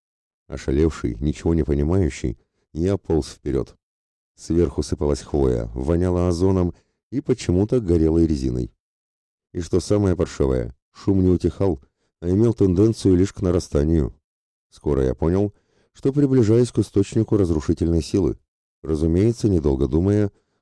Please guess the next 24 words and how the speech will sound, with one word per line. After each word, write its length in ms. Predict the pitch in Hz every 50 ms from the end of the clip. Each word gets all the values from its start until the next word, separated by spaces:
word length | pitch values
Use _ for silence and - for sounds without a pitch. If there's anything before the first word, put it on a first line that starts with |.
| _ _ _
тут 220 | - 156 143 92
же 120 | 73 78 76
сменил 320 | - 78 76 76 76 71
маршрут, 540 | 67 69 69 - - - 104 117 120 - _ _ _ _ _
забирая 520 | - 73 80 67 73 71 73 78 85 90
круто 280 | - - 78 73 - 73
вправо. 400 | - - - 64 62 60 52 50 - _ _ _ _ _ _ _ _ _ _ _ _ _ _ _ _ _
Только 280 | - 113 113 110 - 113
через 360 | - - - 101 104 98 87
несколько 500 | 95 107 131 135 - - 123 117 - 117
секунд 480 | 107 - - 117 - - 120 107 90 -
сообразил, 800 | - - 78 76 65 73 78 82 73 82 101 123 123 110 98 - _
что 240 | _ - - - 80
в 140 | 76 73 67
бушующем 720 | 64 73 76 - - 127 131 127 110 - - - 82 80
урагане 640 | 80 80 85 80 82 104 123 123 113 92 78 69 65
как 220 | - 85 80 76
будто 300 | 78 95 107 - - -
угадывались 800 | 92 82 73 69 87 107 113 110 107 101 98 92 87 82 - - -
две 280 | 80 76 73 76 87 107
противостоящие 960 | - - 98 - - 82 82 - - - 80 82 92 98 - - - 98 92
друг 240 | 80 78 78 73 69
другу 280 | 71 78 85 82 95 92
силы. 340 | - - 85 69 57 55